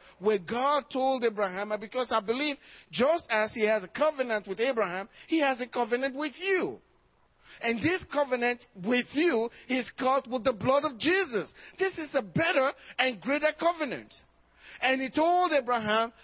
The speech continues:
"I will make you great."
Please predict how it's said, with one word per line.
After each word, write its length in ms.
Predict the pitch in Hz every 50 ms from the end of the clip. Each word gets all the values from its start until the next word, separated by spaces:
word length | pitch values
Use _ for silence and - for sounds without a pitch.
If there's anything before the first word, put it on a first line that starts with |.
| - -
"I 520 | - 269 302 330 330 339 339 339 339 330 302 285 285
will 200 | 294 277 269 262
make 600 | 254 233 220 220 226 240 254 262 269 247 - -
you 380 | 190 196 214 226 233 247 226 190
great." 760 | 175 214 277 320 339 359 381 349 247 - - _ - - -